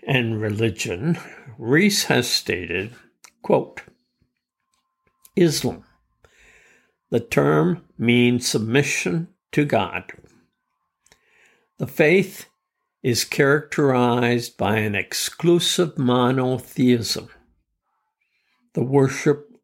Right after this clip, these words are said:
of Allah as the one true God, and Muhammad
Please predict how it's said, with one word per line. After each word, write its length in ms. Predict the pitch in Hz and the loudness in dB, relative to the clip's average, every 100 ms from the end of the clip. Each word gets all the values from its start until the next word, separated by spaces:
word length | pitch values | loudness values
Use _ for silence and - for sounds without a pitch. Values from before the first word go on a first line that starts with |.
| - | -6
of 200 | 143 - | -4 -2
Allah 600 | - 135 120 101 143 - _ _ _ _ _ _ _ _ | 0 2 2 -2 -10 -16 _ _ _ _ _ _ _ _
as 280 | 151 113 - | -4 -4 -2
the 120 | - | -2
one 560 | 135 135 123 135 135 135 _ _ - | 0 2 4 2 0 -6 _ _ -4
true 500 | - 131 110 117 - _ - | 0 0 0 -6 -8 _ -4
God, 500 | 160 160 107 - 69 _ _ _ _ _ _ _ _ _ _ _ _ _ _ _ - | 0 0 -2 -8 -14 _ _ _ _ _ _ _ _ _ _ _ _ _ _ _ -2
and 160 | 139 151 | 0 2
Muhammad 840 | 151 147 - 220 214 101 117 135 | 2 0 -2 -2 0 -2 -6 -10